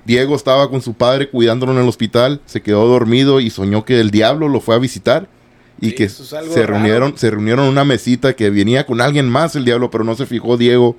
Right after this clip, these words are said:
Speaker 1: quién era, ¿verdad? La otra persona, el otro individuo, la otra entidad que haya estado con el mismo diablo y el diablo le ofreció
Speaker 2: Sí,
Speaker 1: curar
Speaker 2: le
Speaker 1: a su
Speaker 2: ofrece-, ajá,
Speaker 1: padre.
Speaker 2: eso es lo raro, ajá, que le ofreció curar a su padre, haz de cuenta como haciendo una oferta, supuestamente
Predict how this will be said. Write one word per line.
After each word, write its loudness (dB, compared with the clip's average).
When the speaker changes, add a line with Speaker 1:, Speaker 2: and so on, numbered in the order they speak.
Speaker 1:
quién -2
era, 0
¿verdad? 0
La 2
otra 0
persona, 0
el -2
otro 0
individuo, 2
la 2
otra 0
entidad 2
que -6
haya 0
estado 2
con 2
el 2
mismo 2
diablo 2
y 0
el -2
diablo 0
le 0
ofreció -2
Speaker 2:
Sí, -2
Speaker 1:
curar 2
Speaker 2:
le 0
Speaker 1:
a -2
su -8
Speaker 2:
ofrece-, -2
ajá, 2
Speaker 1:
padre. 0
Speaker 2:
eso -4
es -2
lo 2
raro, -2
ajá, -6
que -8
le -2
ofreció -12
curar -4
a -6
su -10
padre, -2
haz 0
de -4
cuenta -4
como -4
haciendo -8
una -2
oferta, -6
supuestamente -10